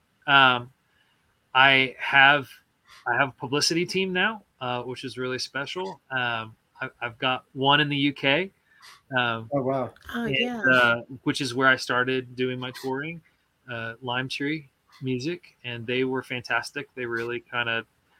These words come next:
Speaker 1: plucked me out of obscurity here
Speaker 2: Mm-hmm.
Speaker 1: in the States,
Speaker 3: Mm-hmm.
Speaker 1: gave me a platform that I'm really grateful to them for. Um, and now, uh,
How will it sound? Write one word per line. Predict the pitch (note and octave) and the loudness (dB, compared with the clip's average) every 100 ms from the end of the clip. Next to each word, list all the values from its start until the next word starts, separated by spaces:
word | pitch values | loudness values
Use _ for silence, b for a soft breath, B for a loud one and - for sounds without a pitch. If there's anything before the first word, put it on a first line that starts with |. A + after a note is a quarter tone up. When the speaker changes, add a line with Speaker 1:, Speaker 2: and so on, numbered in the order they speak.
| _ _ _ | _ _ _
Speaker 1:
plucked | C3+ - C3+ | -8 -8 -6
me | C3 | -2
out | B2+ B2 | 0 -2
of | A#2+ | -4
obscurity | A2+ - B2 B2+ C3 D3 D3 - _ | -4 -2 0 0 0 -4 -6 -12 _
here | B2+ C3+ C#3+ | 0 2 2
Speaker 2:
Mm-hmm. | C3+ | 0
Speaker 1:
in | - - | -8 -10
the | |
States, | - C3+ C#3+ G3+ F#3+ | -10 -6 -4 -2 -2
Speaker 3:
Mm-hmm. | A#3 G#3+ F3+ _ _ | -2 -4 -8 _ _
Speaker 1:
gave | B2 A#2+ | -4 -4
me | A#2+ | -4
a | A#2+ | -6
platform | A#2+ A2+ - C3 B2+ | -6 -6 -6 -10 -8
that | A#2+ | -10
I'm | A#2+ | -10
really | A#2+ A#2+ | -10 -8
grateful | A2 A2+ - B2+ | -8 -10 -16 -18
to | A#2 | -14
them | A#2+ A2+ _ | -14 -14 _
for. | A#2 A2+ A2+ _ b b b _ _ - | -16 -14 -18 _ b b b _ _ 4
Um, | C3+ B2 A#2 A2+ G#2+ _ _ _ _ _ _ - - | 6 8 6 0 -8 _ _ _ _ _ _ -12 -2
and | D3 | 8
now, | C#3 C3 | 8 8
uh, | B2+ B2 A#2+ | 6 4 2